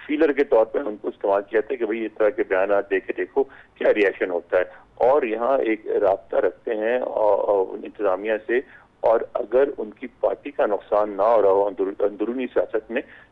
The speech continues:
तो इंतजामिया की बात मान भी लेते हैं। तो ये हो सकता है, बहुत मुमकिन है कि उनके बयान जो हैं fillers हों,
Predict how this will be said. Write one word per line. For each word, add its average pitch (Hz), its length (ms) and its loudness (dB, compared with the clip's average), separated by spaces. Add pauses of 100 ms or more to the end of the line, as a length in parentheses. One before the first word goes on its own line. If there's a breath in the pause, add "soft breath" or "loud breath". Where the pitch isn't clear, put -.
तो 214 120 -2
इंतजामिया 107 520 -2
की 131 140 -12
बात - 300 2
मान 104 280 -2
भी 120 140 -2
लेते 95 320 -2
हैं। 90 120 -6 (360 loud breath)
तो 143 180 2
ये 107 180 -2
हो 110 320 -4
सकता - 280 -2
है, 113 60 4
बहुत 127 320 0
मुमकिन 110 320 -6
है 104 180 -4 (320 soft breath)
कि 113 60 -2
उनके 107 280 -2
बयान 98 360 0
जो 104 180 -4
हैं 120 120 -2 (380 soft breath)
fillers 127 420 0
हों, 135 160 0